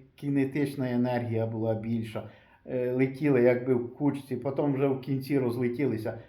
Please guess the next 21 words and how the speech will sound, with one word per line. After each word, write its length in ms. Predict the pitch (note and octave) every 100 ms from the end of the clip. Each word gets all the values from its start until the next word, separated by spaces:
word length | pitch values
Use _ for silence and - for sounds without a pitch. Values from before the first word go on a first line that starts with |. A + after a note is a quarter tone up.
| _
бо 100 | B2+
між 180 | C#3+ D3
дробинками 800 | D3 C#3+ D3 E3 C4+ D4 F#3 D#3
було 260 | D3 F#3 F#3+
десь 240 | E3+ E3
сантиметра 600 | E3 D3+ E3 D#3 D#3 D3+
три, 340 | D3+ D3 - - - _ _ _ _ -
е, 380 | B2+ A#2+ A2+ A2+
тобто 300 | C3+ A#2 A#2
одна 240 | B2 C#3+ C3+
від 180 | B2
одної. 340 | B2+ A#2+ G2+ G2+
А 100 | A#2+
так 260 | C3 G#3+ G#3+
вся 220 | - F3+
тушка 420 | F3 E3+ D#3+ D#3
була 280 | C#3 C3+ C3
чиста. 460 | - B2+ G#2 - - _ _ _ _ _ _ _ _ -
І 840 | D3 D3+ D3+ D3 D3 C#3+ C#3+ C#3+ C#3 C#3 D3
от, 320 | D#3+ E3
е, 40 | D#3+